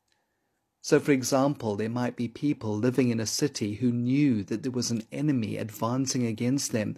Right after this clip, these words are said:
and so they sent out their army who engaged the enemy on a distant battlefield. And one afternoon, a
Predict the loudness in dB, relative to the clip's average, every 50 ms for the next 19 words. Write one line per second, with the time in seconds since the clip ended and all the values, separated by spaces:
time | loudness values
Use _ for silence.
0 | -10 -18 -20 -20 -20 -20 _ _ _ -2 0 4 6 6 8 8 6 4 2 2
1 | 2 2 2 2 2 2 2 2 2 0 0 0 0 0 0 -2 -4 -2 -2 0
2 | 0 0 0 -2 -2 -2 0 2 4 4 4 2 2 0 -2 0 2 2 2 2
3 | 0 -4 -6 -6 _ -4 -4 -4 -4 -4 -4 -4 -6 -6 -8 -8 -10 -8 -6 -6
4 | -6 -6 -4 -2 -2 -2 -2 -2 -2 -2 -2 -2 -2 -6 -6 -6 -6 -4 -4 -4
5 | -2 0 -2 0 0 -2 -4 -6 -8 -10 -14 -20 _ _ _ _ _ _ _ _
6 | _ _ _ _ _ _ _ _ 0 6 8 8 10 10 8 6 4 2 -2 0
7 | 2 2 2 2 2 0 -2 -4 -6 -6 -8 -8